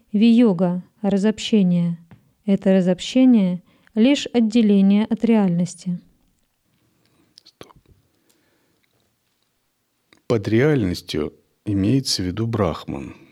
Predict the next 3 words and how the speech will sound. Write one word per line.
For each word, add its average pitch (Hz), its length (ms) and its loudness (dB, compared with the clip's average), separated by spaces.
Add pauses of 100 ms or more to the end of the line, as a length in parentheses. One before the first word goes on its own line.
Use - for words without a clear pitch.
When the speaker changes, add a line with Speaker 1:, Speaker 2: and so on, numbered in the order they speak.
(720)
Speaker 2:
Парамашива. 101 920 -4 (2000)
Задача 110 580 -4
джняны — 98 680 -4